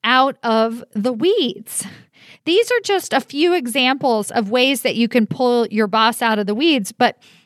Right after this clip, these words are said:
I really want you to start thinking about that idea. If you feel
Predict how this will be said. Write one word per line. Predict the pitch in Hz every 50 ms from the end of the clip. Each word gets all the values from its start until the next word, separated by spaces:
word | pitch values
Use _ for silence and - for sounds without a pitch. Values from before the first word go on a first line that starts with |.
| _ _ _ _ _ _ _ _ _ _
I | -
really | 277 240 262 330 359 392 415 381
want | 285 294 294 262
you | 240 262 220
to | 226
start | - - - 269 247 - -
thinking | - - 285 285 359 - 339 330 294
about | 240 254 226 202 -
that | 233 226 214
idea. | 214 214 220 190 - 339 370 330 226 165 -
If | 226 226 - 240
you | 254 285 359 415 480
feel | - - - - 359 349 359 370 294 262 226 214 202 214 226 -